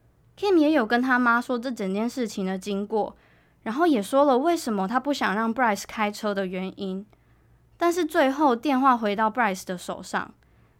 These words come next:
Bryce 跟他妈说，“Kim 只是因为我要跟他提分手，很难过，所以不想让我走。我根本没事，好吗？”这时候当妈的可能觉得，“哦，拜托，我什么场面没看过？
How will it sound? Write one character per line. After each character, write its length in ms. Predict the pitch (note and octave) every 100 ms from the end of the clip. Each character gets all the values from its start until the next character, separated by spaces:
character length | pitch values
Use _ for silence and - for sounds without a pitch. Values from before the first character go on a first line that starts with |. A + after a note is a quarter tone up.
| _
Bryce 260 | D#4+ C#4+ A#3+
跟 120 | A#3+
他 160 | A#3+ A#3
妈 240 | A3+ A3
说， 440 | A3+ A3 G#3 G3+ G#3+ _ _ _ _ _
“Kim 240 | - D#4+
只 120 | G#3+
是 140 | G3 B3+
因 160 | B3+ C4+
为 80 |
我 160 | B3+ G3
要 160 | F3+ G#3
跟 160 | G#3+
他 120 | G#3+
提 240 | G#3+ G#3 F#3
分 240 | F#3 F#3+
手， 240 | F#3+ G3+ E3
很 240 | F#3 F#3+
难 300 | F3 F3 F#3
过， 260 | G#3 G#3 F#3
所 200 | - A#3+
以 60 |
不 140 | G3+ B3
想 240 | A3 F3+
让 180 | G3+ F#3
我 140 | E3+
走。 260 | F#3 - - _ _ _ _ _ _ -
我 100 | G3+
根 240 | B3+ D4
本 140 | D4
没 240 | A3+ G3 F#3+
事， 260 | - B3
好 240 | G#3 G3 E3
吗？” 420 | F3 F3 E3+ F#3+ _ _ _ _ _ _ _ _ _ _ _ _ _ _ _
这 140 | G#4+
时 100 | G4+
候 140 | D4 D4+
当 200 | D4 C#4
妈 180 | C#4 C4+
的 100 | B3+
可 160 | G#3 G3
能 160 | F#3
觉 160 | F#3 F#3+
得 280 | F#3+ F#3+ -
，“哦， 220 | A3 G3+
拜 280 | F#3+ A#3+ G#3
托， 380 | G3+ G#3+ G#3+ F#3+
我 140 | G#3+
什 120 | C4
么 140 | G#3 F#3+
场 260 | - F#3
面 160 | A3 A#3
没 220 | G#3 F#3+
看 320 | - B3 F#3+
过？ 340 | F#3+ G#3+ F3+